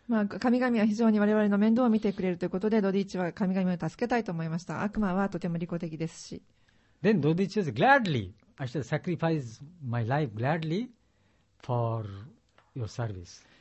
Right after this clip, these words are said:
Speaker 1: えー、そこでドディチは喜んで私の、あの骨を差し上げますというふうに答えました。
Speaker 2: Then ドディチ sat for meditation.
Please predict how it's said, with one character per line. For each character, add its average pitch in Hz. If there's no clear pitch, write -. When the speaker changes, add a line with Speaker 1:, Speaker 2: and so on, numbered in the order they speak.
Speaker 1:
え 208
ー、 202
そ 202
こ 214
で 226
ド 220
デ 247
ィ 233
チ 202
は 165
喜 269
ん 240
で 190
私 202
の、 214
あ 185
の 170
骨 185
を 175
差 170
し 165
上 175
げ 151
ま 139
す -
と 214
い 220
う -
ふ 208
う 247
に 226
答 170
え 147
ま 139
し -
た。 -
Speaker 2:
Then 160
ド 131
デ 151
ィ -
チ 151
sat 131
for 127
meditation. 123